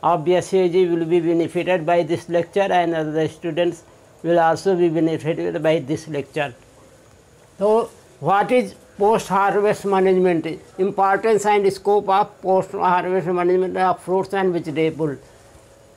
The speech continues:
अ, कटाई उपरांत फसलियों, अ,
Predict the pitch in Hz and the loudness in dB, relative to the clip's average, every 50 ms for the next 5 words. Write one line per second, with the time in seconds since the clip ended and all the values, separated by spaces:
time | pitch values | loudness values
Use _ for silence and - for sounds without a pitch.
0 | _ _ _ - - - _ _ - _ - - _ _ _ - 151 151 160 165 | _ _ _ -20 -20 -20 _ _ -20 _ -20 -20 _ _ _ -6 -2 0 0 0
1 | 160 156 151 160 - - - - - 156 170 170 170 - - - - - - - | 0 -2 -4 -8 -12 -16 -18 -20 -18 -14 -14 -14 -14 -16 -18 -20 -20 -20 -20 -20
2 | - - - - - - _ _ - - 190 190 - 202 202 214 226 226 214 - | -20 -20 -20 -20 -20 -20 _ _ -6 -4 -4 -2 0 0 2 2 2 2 2 0
3 | 147 202 208 214 220 226 233 220 - - - - - - - - - - - - | 0 0 2 2 2 0 -2 -6 -10 -16 -20 -20 -20 -20 -20 -20 -20 -10 -4 -2
4 | 196 180 151 170 - - - 180 196 214 214 220 - 175 185 185 180 180 175 175 | -2 -2 -2 -6 -10 -8 -2 0 2 2 2 2 0 -2 -4 -2 0 0 0 -2
5 | 170 165 165 | -4 -6 -8